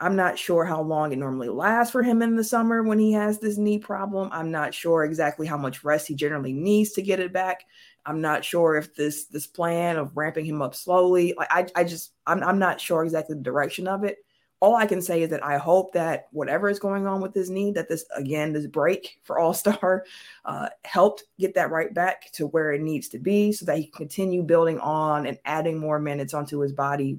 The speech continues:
and his body doesn't respond in a way, uh, where he's unable to play. The level of honesty that he gave there, saying, like, "I felt like I was going to be a liability," something that you don't hear too often.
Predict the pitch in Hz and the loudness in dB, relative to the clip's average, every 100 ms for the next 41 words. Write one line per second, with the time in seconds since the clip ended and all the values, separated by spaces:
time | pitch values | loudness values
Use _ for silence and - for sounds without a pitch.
0 | - 160 151 139 151 143 139 147 139 139 | -6 -4 -4 0 2 2 0 -2 -4 -8
1 | - 226 247 175 165 156 147 147 143 - | -2 2 4 2 2 2 2 0 -4 -20
2 | - - - - - 170 165 160 175 170 | -20 -14 -10 -10 -2 6 6 6 0 -2
3 | 156 156 143 139 135 156 123 110 _ - | -2 -2 -2 -4 -4 -2 -2 -4 _ 0
4 | 165 160 160 196 196 180 151 170 160 - | 4 6 6 4 4 2 0 -2 -2 -4
5 | 151 143 151 139 165 196 165 147 139 147 | -4 -2 -4 0 2 2 2 0 -2 -4
6 | 147 143 131 - 147 - - 151 143 139 | -8 -8 -10 -6 -6 -4 -4 -2 0 -2
7 | 139 147 143 147 139 139 139 139 180 170 | -2 -8 -6 -4 -4 -2 -4 4 6 6
8 | 151 143 - _ _ _ _ _ 247 254 | 4 -2 -8 _ _ _ _ _ 0 2
9 | 233 240 220 226 240 226 160 135 - 110 | 4 4 6 6 6 4 2 0 -4 -14